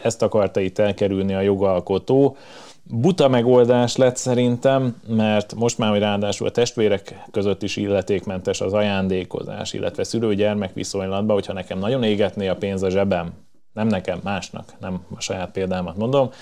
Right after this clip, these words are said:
tehát másnak nagyon égetné a pénz a zsebét, hogy neki most azonnal kell a visszatérítési támogatás,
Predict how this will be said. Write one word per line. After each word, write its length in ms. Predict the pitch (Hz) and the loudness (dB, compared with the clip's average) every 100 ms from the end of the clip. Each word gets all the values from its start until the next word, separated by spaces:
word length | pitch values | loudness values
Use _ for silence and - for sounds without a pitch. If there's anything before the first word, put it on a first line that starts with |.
| - | -20
tehát 180 | - 101 | -8 -4
másnak 380 | 101 117 - 98 | -2 -2 -2 -4
nagyon 240 | 113 113 | 0 2
égetné 440 | 107 101 101 - 95 | 4 4 2 0 -2
a 100 | 92 | -2
pénz 260 | 107 101 | 0 0
a 60 | 95 | 0
zsebét, 360 | 95 98 98 92 | 2 2 0 -2
hogy 100 | 92 | -4
neki 220 | 90 92 | -6 -4
most 300 | 98 135 131 | 0 0 0
azonnal 460 | 117 107 101 98 | 0 2 2 0
kell 220 | 92 98 95 | 0 0 0
a 60 | |
visszatérítési 920 | 98 101 98 95 95 92 90 92 - | -2 -2 -2 -2 -2 -2 -4 -6 -6
támogatás, 840 | 98 98 101 110 120 117 139 139 - | -6 -4 -2 0 0 0 -2 -2 -4